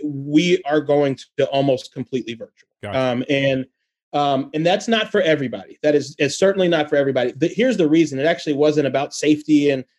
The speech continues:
Speaker 1: you know, eventually we will be able to get back together safely. And I think we could actually do that in a couple months and would encourage people to do so if they can. For me, it was about talent. I was able to make some amazing hires of some folks. I'm in D C, as you know, right outside of D C.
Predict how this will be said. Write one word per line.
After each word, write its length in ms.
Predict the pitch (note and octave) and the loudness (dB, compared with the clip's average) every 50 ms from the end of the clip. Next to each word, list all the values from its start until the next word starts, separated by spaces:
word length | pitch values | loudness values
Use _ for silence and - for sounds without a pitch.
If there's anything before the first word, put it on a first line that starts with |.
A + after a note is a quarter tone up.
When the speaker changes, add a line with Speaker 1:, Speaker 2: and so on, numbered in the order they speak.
| _ _ _ | _ _ _
Speaker 1:
you 80 | F3+ D#3 | 2 2
know, 160 | C#3+ B2+ C3 - | 2 2 0 -2
eventually 500 | D3+ C#3 C#3 F3 A3 A3+ - F#3+ D#3 D3+ | -4 0 2 2 2 2 0 0 0 0
we 120 | C#3+ D#3 E3 | 2 2 2
will 180 | F3+ A3+ D4 | 2 0 0
be 120 | B3 D#3 C#3+ | 2 0 0
able 140 | C3+ B2+ B2+ | 0 -2 -2
to 60 | B2 | -4
get 120 | C3+ C3 | -6 -6
back 160 | C3 A#2 - | -8 -10 -10
together 240 | _ C3+ C3 B2+ B2 | _ -2 -2 -2 -2
safely. 320 | A#2+ - C3 B2+ - D3+ C#3 | -2 -4 -4 -4 -2 -2 -2
And 60 | C#3 | -2
I 60 | C#3+ | 0
think 140 | C#3+ F3 D3 | 0 0 2
we 80 | D3+ D3 | 2 0
could 120 | D3 D#3 D3 | 2 2 0
actually 240 | C#3 C3+ - C#3+ | 0 0 -4 -8
do 140 | C3+ C3+ D3 | -4 0 2
that 160 | C#3 C#3+ C3 | 2 2 2
in 80 | C3 C3 | 2 0
a 40 | B2+ | -2
couple 240 | - C#3+ C3+ C3 B2+ | -4 -4 -4 -2 0
months 280 | D3 F3+ E3 C#3 - | 0 0 0 0 -2
and 100 | C#3+ C#3 | -2 0
would 80 | C#3+ D3+ | 0 0
encourage 360 | D#3 D3+ - A3 B3+ B3+ B3 | 0 0 2 2 2 2 0
people 180 | - A#3+ G#3 G#3 | -4 -4 0 0
to 100 | G3+ G3 | 0 0
do 140 | F#3+ A#3+ B3+ | 0 -4 -6
so 380 | A#3 - D3+ C3+ C3 B2+ B2 - _ _ _ | -4 -2 0 2 2 2 0 -4 _ _ _
if 220 | - E3 D3+ D3+ - | -2 0 0 0 0
they 160 | D3 C#3+ C#3 | -2 -2 -2
can. 380 | C#3+ _ - E3+ E3+ D3 C3+ B2+ - _ _ _ _ _ | -4 _ -2 -2 -2 -2 -2 -6 -10 _ _ _ _ _
For 100 | - D#3 | -2 0
me, 220 | D3 D3+ F3 G3 | 0 0 2 2
it 100 | G3 F#3+ | 2 2
was 140 | F3+ E3 C#3+ | 2 2 0
about 340 | D#3 D3 C#3+ C3+ C3 - - | 0 0 0 -4 -4 -8 -14
talent. 420 | - - C#3 A#2+ C3 C#3+ D3+ E3+ - _ _ _ _ _ _ | -12 -10 -6 -4 -4 -4 -4 -4 -8 _ _ _ _ _ _
I 140 | C3+ E3 F#3+ | -4 -2 0
was 180 | G3 F#3+ E3 | 0 0 0
able 220 | F3 E3+ D#3+ D#3 D3+ | -2 -2 0 0 0
to 80 | D3 C3+ | 0 0
make 260 | C3+ C#3 D3+ D3+ D3 | 0 0 0 -2 -2
some 260 | - - D3+ C3 B2+ - _ _ _ _ _ | -4 -6 -6 -6 -6 -10 _ _ _ _ _
amazing 760 | D#3+ D3+ D3+ D#3 D#3 D#3 D#3+ D#3+ E3+ F3 F3+ D#3+ F3+ F#3 F3+ | -2 0 2 2 2 2 2 2 2 2 2 0 0 -2 -2
hires 560 | D#3+ D3+ D#3 C#3+ C3+ D3 D#3+ F#3+ F#3 F3+ - | -2 -2 -2 -2 0 0 2 2 2 2 2
of 100 | F3 D3+ | 0 0
some 180 | - - F3 D#3 | 0 0 -2 0
folks. 200 | D#3+ F3+ E3+ D3 | 2 0 0 0
I'm 140 | D#3 F3+ G3 | 0 0 0
in 160 | G#3+ F3 D#3+ | 0 0 0
D 160 | D3 E3+ E3+ E3 | 0 -2 -2 0
C, 220 | D#3+ - E3+ E3+ | 0 2 2 2
as 120 | E3 D3+ | 2 2
you 60 | D3+ D#3 | 0 0
know, 120 | D#3+ D#3 | 0 2
right 120 | D3+ D3+ | 2 2
outside 240 | D#3 D#3 D3+ D#3+ D3+ D3+ | 2 0 0 0 0 0
of 60 | D3+ | 0
D 100 | D3+ D3+ | 0 -2
C. 340 | D3+ - D#3+ D#3 D3+ D3+ - | -2 2 2 2 2 2 -2